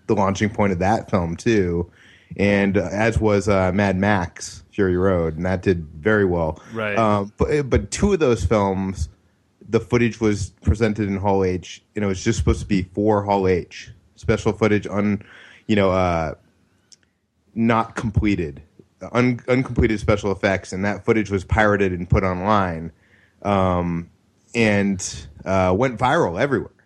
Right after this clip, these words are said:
Speaker 1: You know what I mean? Uh,
Speaker 2: Right.
Speaker 1: pe-, people, uh, th-, that, that was the launching point for Deadpool and, uh, Suicide Squad, but both of those studios were really angry, um, <laughs> that, that, that happened. It, it, it's kind of a weird dichotomy because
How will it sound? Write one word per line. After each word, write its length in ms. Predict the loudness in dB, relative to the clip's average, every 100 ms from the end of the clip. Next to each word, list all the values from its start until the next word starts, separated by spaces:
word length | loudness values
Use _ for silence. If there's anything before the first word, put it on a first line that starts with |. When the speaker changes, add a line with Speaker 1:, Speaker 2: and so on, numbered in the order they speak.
| _
Speaker 1:
You 100 | -4
know 60 | -2
what 40 |
I 20 |
mean? 300 | 0 2 0 -2
Uh, 80 | 0
Speaker 2:
Right. 320 | 2 0 -6
Speaker 1:
pe-, 160 | -18 -10
people, 480 | -4 0 2 2 2
uh, 400 | 2 2 0 -2 -6
th-, 200 | -4 -4 -2
that, 180 | -2 0
that 180 | 0 2
was 300 | 2 0 0
the 100 | 0
launching 340 | 2 0 -2
point 220 | 0 0
for 100 | 0
Deadpool 560 | 0 0 2 2 2 0
and, 400 | 2 2 2 -2 -10 -2
uh, 300 | 0 2 2 0
Suicide 440 | -2 -2 2 0
Squad, 520 | 0 -2 0 -2 -6 -10 _ _ _ _ -12 -2
but 260 | 0 0 0
both 220 | 0 2
of 100 | 2
those 200 | 0 0
studios 540 | -2 0 2 0 0
were 220 | -4 -4 -8 _ _ _ _
really 640 | -16 -8 -2 0 2 2 2
angry, 600 | 0 0 -2 -6 -10 -14 -10 -4
um, 600 | 0 0 0 0 -2 -2
<laughs> 100 | -2
that, 140 | -2
that, 260 | 0 0 0
that 200 | 0 0
happened. 360 | -2 -2 -2
It, 60 | 0
it, 340 | 0 0 0
it's 100 | -2
kind 140 | -2 0
of 80 | 0
a 60 |
weird 320 | 0 0 0
dichotomy 500 | 0 0 0 -2 -4
because 320 | -8 -4 -4